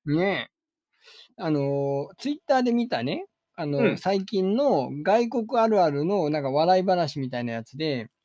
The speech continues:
Speaker 2: うん。
Speaker 1: あの、海外から日本に来る、うーん、機内でかかる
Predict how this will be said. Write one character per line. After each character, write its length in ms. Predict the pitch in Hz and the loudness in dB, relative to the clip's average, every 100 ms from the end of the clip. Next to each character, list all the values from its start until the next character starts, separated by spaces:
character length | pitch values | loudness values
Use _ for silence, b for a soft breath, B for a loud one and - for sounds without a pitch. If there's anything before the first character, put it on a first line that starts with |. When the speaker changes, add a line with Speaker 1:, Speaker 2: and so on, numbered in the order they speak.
| _ - | _ -4
Speaker 2:
う 100 | - | -2
ん。 180 | 107 - _ _ - _ _ _ _ | -2 -8 _ _ -20 _ _ _ _
Speaker 1:
あ 120 | 147 | -6
の、 500 | 143 139 139 135 139 139 | -4 -2 -4 -4 -4 -2
海 200 | 247 220 | 0 2
外 140 | 156 | 0
か 120 | 127 | -2
ら 120 | 120 | -4
日 160 | 123 175 | 0 0
本 140 | 214 | 2
に 100 | 151 | 0
来 120 | 123 131 | -4 -6
る、 300 | 113 110 - | -4 -8 -10
う 80 | 139 | -8
ー 300 | 120 120 120 | -6 -6 -8
ん、 60 | |
機 180 | - 185 | -4 0
内 240 | 214 156 120 | 2 2 -2
で 260 | 113 120 _ | -6 -8 _
か 120 | - | -4
か 140 | 180 196 | 2 2
る 220 | 123 113 | 2 -4